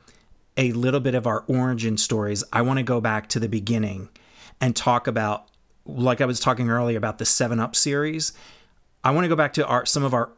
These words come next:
early tales of growing up so that people can understand a little bit more about us. People don't know us, uh, and where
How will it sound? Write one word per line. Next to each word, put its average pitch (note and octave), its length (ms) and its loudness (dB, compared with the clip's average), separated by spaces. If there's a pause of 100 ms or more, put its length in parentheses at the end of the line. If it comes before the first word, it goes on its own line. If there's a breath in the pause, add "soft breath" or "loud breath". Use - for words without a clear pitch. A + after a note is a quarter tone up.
(100)
early C#3 300 2
tales A#2 420 0
of G#2 140 -6 (220)
growing A#2+ 320 2
up A2 240 -4 (380)
so - 140 2
that A#2 60 0
people C3 180 -2
can B2+ 140 0
understand A#2 460 0
a A#2+ 120 -6
little A2 140 0
bit A2 180 -2
more G#2+ 140 0
about G#2 260 -2
us. G#2 140 -4
People A2+ 240 -4
don't G#2 180 -2
know G#2+ 180 -2
us, - 240 -4 (540 loud breath)
uh, A2+ 260 2
and A2+ 240 0
where B2 460 0